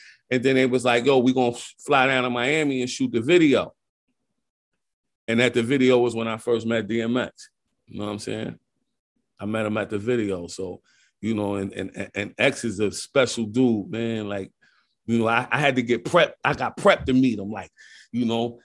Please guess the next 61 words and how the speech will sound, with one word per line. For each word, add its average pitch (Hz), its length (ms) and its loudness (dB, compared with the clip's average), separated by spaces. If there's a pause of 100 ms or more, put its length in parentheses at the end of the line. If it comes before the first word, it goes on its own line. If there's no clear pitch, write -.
(180)
my 113 140 -2
man 127 320 2
D 135 120 4
was 117 220 0
like, 117 180 0
"Yo, 110 120 -2
listen, 120 340 -4
when 107 140 -4
you 107 100 -2
meet 123 240 4
him 120 100 2
here, 123 240 2
man, 113 280 0
you 113 100 -8
gonna 110 160 -6
give 117 160 0
him 110 80 -4
this 110 180 -10
weed 143 540 0
and 107 160 -6
you 135 60 -4
gonna 110 220 -6
be 107 120 -12
like, 110 220 -12
'Yo, 117 60 -16
what's 123 260 -4
up, 143 180 0
man? 131 400 0
Pleasure 123 300 -6
to 131 80 -2
meet 160 320 -6
you, 156 100 -8
bro.'" 143 340 0
I 123 120 -4 (120)
hand 135 220 -2
him 131 80 -2
some 120 240 -4
weed 175 400 -2
or 160 60 -2
whatever. 156 560 4 (280)
And 113 140 -4
then, 123 160 0
then 127 160 2
we 143 80 2
started, 143 340 4
you 165 80 4
know 175 200 6
what 175 60 4
I - 20 0
mean? 180 160 6
I, 156 200 4
I 143 60 0
got 139 340 -2
prepped 196 320 2
on 156 200 0
how 165 160 6
to 131 60 -10
talk - 400 0
to 214 120 -2
him 190 320 2
and, 135 220 -4